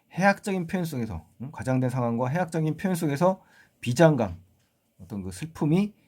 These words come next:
더욱더 어때요? 감돌면서, 어, 해학과 비장감이 서로 조화를 이루고 있다는 거, 이것도 좀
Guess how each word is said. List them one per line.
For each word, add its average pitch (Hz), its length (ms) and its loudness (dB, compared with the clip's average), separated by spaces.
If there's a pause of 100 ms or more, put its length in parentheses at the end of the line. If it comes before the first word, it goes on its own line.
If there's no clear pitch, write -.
(720)
더욱더 113 360 -4
어때요? 85 380 -12 (140)
감돌면서, 101 880 -2 (320)
어, 160 160 -12
해학과 151 580 0
비장감이 104 680 -4
서로 120 280 -6
조화를 113 300 0
이루고 92 180 -6
있다는 87 320 -10
거, 117 320 -8
이것도 90 280 -12
좀 95 200 -8